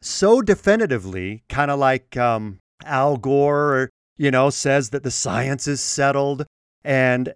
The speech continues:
everyone else that tries to make it sound like a definitive statement where everyone agrees and no one could possibly disagree, she says,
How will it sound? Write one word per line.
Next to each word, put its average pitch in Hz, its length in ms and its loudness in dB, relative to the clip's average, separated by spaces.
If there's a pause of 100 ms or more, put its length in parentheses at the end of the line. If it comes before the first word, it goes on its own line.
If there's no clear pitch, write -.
everyone 190 400 4
else 214 280 2
that - 280 -8
tries 190 520 2
to 190 480 -4 (320)
make 170 420 -2
it 185 140 -2
sound 165 400 -2
like 147 240 0
a 139 120 0
definitive 185 1040 0 (400)
statement 131 840 0 (400)
where 135 300 0 (100)
everyone 208 580 6
agrees 147 680 -2 (100)
and 135 320 -2
no 165 220 6
one 165 480 0 (160)
could 165 260 0
possibly 120 880 2
disagree, 104 880 -2 (560)
she 185 200 -4
says, 190 420 4